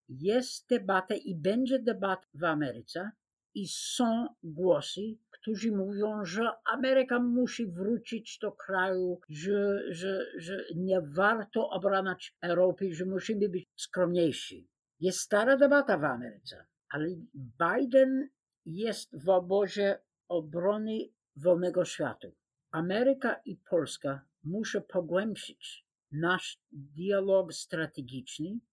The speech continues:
bo mamy bardzo podobne stanowiska wobec Wschodu, wobec Białorusi, wobec Ukrainy, bi-, wobec Putina. Bez względu na Nord Stream dwa. Mamy podobne ocenowanie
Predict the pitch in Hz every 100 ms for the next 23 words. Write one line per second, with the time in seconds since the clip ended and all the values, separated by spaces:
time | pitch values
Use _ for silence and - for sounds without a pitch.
0 | - 160 175 185 185 156 135 135 190 202
1 | 208 190 196 220 226 - _ _ - 175
2 | 185 185 185 180 175 - _ - - -
3 | 214 190 170 160 - - 196 - - -
4 | - - 139 185 180 - - - 170 113
5 | 101 127 175 165 - 151 151 180 240 226
6 | 220 151 151 127 135 127 - - - 131
7 | 214 240 220 165 143 165 - 139 170 151
8 | 147 - _ _ _ - 160 175 113 80
9 | _ _ _ - 160 165 185 175 233 262
10 | 262 247 226 220 214 202 185 - 175 160
11 | 131 95 - _ _ 185 262 269 - _
12 | - 202 240 240 254 - - 208 202 190
13 | 202 208 208 208